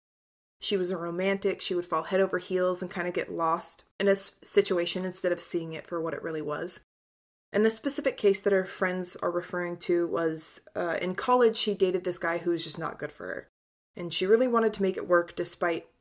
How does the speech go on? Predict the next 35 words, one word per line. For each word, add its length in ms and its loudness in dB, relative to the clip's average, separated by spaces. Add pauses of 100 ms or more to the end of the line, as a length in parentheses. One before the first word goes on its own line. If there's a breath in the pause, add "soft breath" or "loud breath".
this 180 -2
guy 500 0 (400)
really 320 2
not 260 2
wanting 300 2
to 80 -6
make 180 -2
it 80 -2
work. 340 2 (340)
And 560 4
Carrie 280 6
ultimately 480 0
ended 240 -2
up 100 -6
getting 200 -6
pregnant. 400 -6 (920)
This 160 -2
guy 340 8
didn't 300 8
want 180 4
anything 360 4
to 100 -8
do 140 8
with 220 8
the 80 0
baby 360 2
or 220 6
her, 480 0
and 140 -6
she 120 2
decided 360 0
to 60 -18
keep 240 2
the 60 -2
baby. 380 0